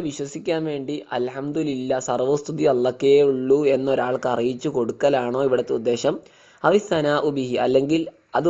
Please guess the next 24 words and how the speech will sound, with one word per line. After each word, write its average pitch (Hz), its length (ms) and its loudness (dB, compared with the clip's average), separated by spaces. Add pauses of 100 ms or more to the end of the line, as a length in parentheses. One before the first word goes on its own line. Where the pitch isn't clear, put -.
(120)
പറഞ്ഞുകൊണ്ട് 151 600 4
അള്ളാഹിനെ 139 340 2
സ്തുതിക്കലാണ്. 135 520 0
നമ്മൾ 123 140 -2 (100)
തിന്നു 139 200 -4
കഴിഞ്ഞാൽ 135 300 -6
അൽഹംദുലില്ലാ 123 640 0
എന്ന് 127 160 0
പറയാം, 120 220 2
അത് 123 140 2
വേറെ 127 220 4
ആളെ 135 180 4 (540)
അറിയിച്ചു 139 340 2
കൊടുക്കാൻ 147 280 2
വേണ്ടിയല്ല, 127 300 0 (320)
അള്ളക്കാണ് 127 500 0
ഹംദ് 123 360 -2 (360)
ഉള്ളതെന്ന് 127 440 2 (100)
അറിയിച്ചു 120 240 0
കൊടുക്കാൻ 123 220 -2
വേണ്ടിയല്ല, 101 240 -6 (100)
അല്ലാതെ 120 300 0
ഒരു 147 80 -4 (520)
സ്തുതിക്കലാണ്. 151 600 4